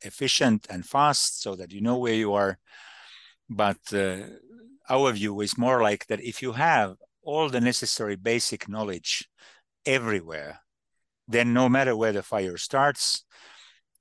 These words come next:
you know what to do. You know what your resources are, where, where to deploy them, and so on. And so that this will probably help, uh, mitigate fire risk, uh,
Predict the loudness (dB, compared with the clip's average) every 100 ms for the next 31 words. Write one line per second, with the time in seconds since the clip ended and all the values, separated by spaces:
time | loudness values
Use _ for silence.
0 | _ 0 2 2 2 -2 -4 -8 -8 -8
1 | -4 0 2 2 0 -2 0 0 0 0
2 | -2 2 4 4 2 -4 -2 -2 0 0
3 | 0 0 -10 -6 -2 0 0 -2 -2 -4
4 | -4 -4 -6 -8 -4 -2 2 0 -2 -12
5 | -20 -20 -20 -20 _ -2 0 -2 0 2
6 | 2 -2 -6 0 0 0 _ -20 _ _
7 | _ _ _ -18 -14 -6 -2 -2 -2 -2
8 | -4 -4 -2 -2 -4 -8 -10 -8 -8 -8